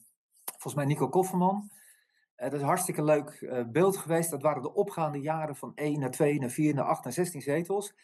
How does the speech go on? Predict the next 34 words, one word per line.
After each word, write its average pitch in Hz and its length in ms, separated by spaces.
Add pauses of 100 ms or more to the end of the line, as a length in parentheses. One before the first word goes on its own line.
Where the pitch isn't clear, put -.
(240)
Toen - 120
hebben 151 100
ze 143 80
echt 170 160
leuke 151 220
dingen 160 260
gedaan 135 260
met 120 140
Bob 135 160
Fosco. 165 500
Ook 165 200
met 151 200
van 147 120
die 139 200
gepersonaliseerde 147 760
filmpjes. 180 600 (1000)
Eh, 139 100
dus 156 140
die, 156 420
eh, - 320
de - 100
rol 180 260
van 160 140
social 147 340
media 160 300
toen 139 140
die 139 100
opkwamen, 131 520 (400)
die 135 120
hebben 131 120
zij 180 140
toen 180 140
goed - 240
gepakt. - 520